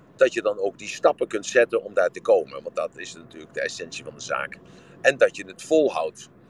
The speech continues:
Hè? En er zijn zoveel verleidingen natuurlijk vandaag de dag om ons heen om juist, eh, ja, datgene wat we graag willen bereiken, om dat, eh, ja, om daarmee te stoppen. Want, eh, ja, waarom zou je die offers brengen? En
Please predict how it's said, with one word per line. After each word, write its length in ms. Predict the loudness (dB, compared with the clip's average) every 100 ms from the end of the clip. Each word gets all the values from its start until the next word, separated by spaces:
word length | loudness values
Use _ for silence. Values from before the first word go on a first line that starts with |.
| _
Hè? 100 | -4 -4
En 300 | -4 -12 -10
er 100 | -6
zijn 220 | -4 -4
zoveel 460 | 2 4 4 4 0
verleidingen 600 | 2 2 6 4 2 -4
natuurlijk 360 | -4 -2 -4 -4
vandaag 300 | -4 -4 -2
de 80 | -2
dag 140 | -2
om 140 | -4
ons 180 | -14 -4
heen 220 | -4 -4 -12 -20 -20 -6
om 160 | -6 4
juist, 400 | 4 4 -2 0
eh, 80 | 2 2 -2
ja, 260 | -2 -2 -2 0
datgene 520 | 0 2 -2 -2 -4
wat 180 | -4 -4
we 80 |
graag 280 | -8 -6 -6
willen 200 | -4 -2
bereiken, 420 | 0 2 0 -2
om 100 | -12 -2
dat, 240 | -2 -2
eh, 180 | -2 -2 -4 -20 -20 -8
ja, 220 | 0 0 -2 -16 -2
om 180 | -2 2
daarmee 240 | 0 0
te 100 | -4
stoppen. 480 | 4 4 6 4 2 -20 -20 -20 -20 -6
Want, 340 | 2 2 0 -12 -4
eh, 300 | -2 -2 0
ja, 180 | -2
waarom 340 | 0 -2 -2 -2
zou 260 | 2 4
je 60 | 2
die 160 | -8 2
offers 440 | 2 4 -2 -4
brengen? 480 | -2 0 2 0 -6 -14 -20 -20 -8
En 320 | 0 0 -2